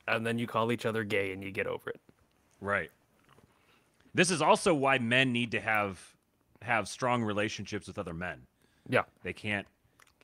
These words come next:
Speaker 1: Don't
Speaker 2: they
Speaker 1: commiserate with your wife. You
Speaker 2: Mm-mm.
Speaker 1: do that with your buddies.
Speaker 2: For, and, and having those strong relationships with men goes a long ways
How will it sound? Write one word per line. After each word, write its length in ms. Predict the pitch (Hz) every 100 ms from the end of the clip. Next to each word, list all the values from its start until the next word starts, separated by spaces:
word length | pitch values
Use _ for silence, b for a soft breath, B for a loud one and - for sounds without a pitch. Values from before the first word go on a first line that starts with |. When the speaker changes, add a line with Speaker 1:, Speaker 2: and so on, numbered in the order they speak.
| -
Speaker 1:
Don't 120 | 156
Speaker 2:
they 60 | 156
Speaker 1:
commiserate 400 | 160 139 131 127
with 120 | 127
your 100 | 104
wife. 300 | 95 85 - _ _ - - _ _ _ _
You 220 | 131 117
Speaker 2:
Mm-mm. 60 | 101
Speaker 1:
do 120 | 120
that 160 | 113 104
with 100 | 110
your 80 | 104
buddies. 340 | 98 90 - - _ _ - - _ _ _ _ _ _ _ _ _ _ _ _ _ -
Speaker 2:
For, 140 | 120 160
and, 160 | 147
and 240 | 135 147 127
having 300 | 123 175 175
those 120 | 143
strong 200 | - 139
relationships 540 | 120 120 113 101 117
with 120 | 101 87
men 220 | 117 120
goes 180 | 107 98
a 20 |
long 260 | 101 104 101
ways 320 | 107 101